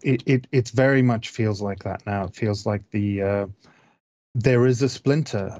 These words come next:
I think that there is a splintering of the United Kingdom, and I think it's gonna happen. And, uh, I, I've got an, an, a friend who's from Northern Ireland, and she is, she's hopeful that there might be a unification of Ireland from all of this. So,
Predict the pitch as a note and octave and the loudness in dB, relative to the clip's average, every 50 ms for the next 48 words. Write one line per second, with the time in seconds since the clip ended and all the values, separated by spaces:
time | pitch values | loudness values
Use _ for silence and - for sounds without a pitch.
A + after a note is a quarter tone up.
0 | - - G#2 - B2 A2+ A2 - A#2 A2+ G#2+ A2 _ A#2 A2 A2 A2+ A2 A#2+ A2+ | -10 -10 -2 -2 -2 -2 0 0 0 0 0 0 _ 0 2 2 2 0 -2 -6
1 | - _ - A2+ A2+ G#2+ - - A2 G#2+ A2 G#2+ G#2 - G#2+ G#2 G#2 G#2+ A2 G#2+ | -6 _ 0 0 0 0 0 -2 0 0 0 -2 -2 -2 -2 0 0 0 0 0
2 | G#2+ G#2+ G#2+ G#2+ - - A#2+ A2+ A2+ G#2+ - G2+ G2+ G2+ G#2 G2 - A#2+ A2+ G#2+ | 0 -2 -4 -8 -6 -4 -2 -2 -2 -2 -4 -4 -4 -4 -4 -2 0 -2 -2 0
3 | - G2+ - - - A#2 G2+ G#2 F#2+ G2 A2 A#2 - - G#2 G2 F#2+ G2 G2+ G2+ | -2 -6 -8 -2 -2 0 0 0 -2 -2 -2 -4 -2 -2 -4 -2 0 0 0 0
4 | G#2 G2+ F#2+ - - - - - - - - - _ - A2+ A2 G#2 G#2 G#2 - | 0 0 -2 -4 -10 -18 -18 -16 -16 -16 -18 -18 _ -4 -2 -2 -2 -2 -4 -4
5 | - G#2 - - - - - A#2+ G#2+ - - B2 B2 A2+ A#2 - A2 G#2 A2 G#2 | -4 -4 -6 -6 -2 0 0 0 0 0 0 0 0 2 2 0 2 2 2 2
6 | G#2 G2+ - - - - G#2 G2+ G2+ G2 G2 G2 G2 - _ A#2+ - - - A2 | 2 -2 -6 -6 -4 -2 -2 -2 -2 -4 -4 -6 -6 -4 _ -6 -4 0 0 2
7 | G#2 G2+ F#2 G#2 F#2+ G2+ - - G#2+ G2+ G#2 G#2+ G#2 G#2 G2 G2+ G2+ G2+ A2 A#2 | 2 2 0 -2 -4 -4 -2 -2 0 2 2 2 2 2 0 0 2 2 2 2
8 | A#2+ A#2+ A2+ - G#2 G#2+ G#2+ G#2 - - - - B2 A#2+ A2+ G2+ G#2 A2+ A2 G#2 | 2 0 -2 -2 -2 -2 -2 -2 -2 -2 2 2 4 4 4 4 4 2 2 0
9 | G#2 - - - - - - - - - - - _ _ - - - C#3+ B2+ - | -2 -6 -14 -16 -20 -20 -20 -20 -20 -20 -20 -20 _ _ -2 2 2 2 2 4
10 | - C3 D3 C3+ - - A#2+ G#2+ G#2+ G#2+ G#2+ - - A2 G#2+ G#2+ G#2+ A2 A2 - | 2 0 0 0 0 0 0 2 2 0 -2 0 -2 0 2 2 2 0 0 -2
11 | _ A#2 A2 A2 G#2+ G#2+ G#2 _ _ _ - A#2+ G#2+ G2+ A#2+ A2+ G#2+ G2+ - G#2+ | _ -2 0 0 0 -2 -2 _ _ _ -2 -2 0 2 2 2 2 0 -2 -6
12 | G2+ - A2+ A2 G#2 - - A#2 A2 G#2 A2 A2+ C3 C3 A#2 G#2 F#2 F2+ F2+ - | -2 0 0 0 0 -2 -2 -2 0 2 2 2 2 2 2 0 -2 -6 -8 -8
13 | - - F#2+ F2+ F#2+ F#2+ F#2 F#2+ F#2+ - - F#2 - - - - - - A#2+ A#2+ | -8 -6 -4 -2 -2 -2 -2 -4 -4 -6 -10 -10 -10 -12 -12 -4 0 2 2 4
14 | A#2 A#2 A#2+ A2+ | 4 2 2 0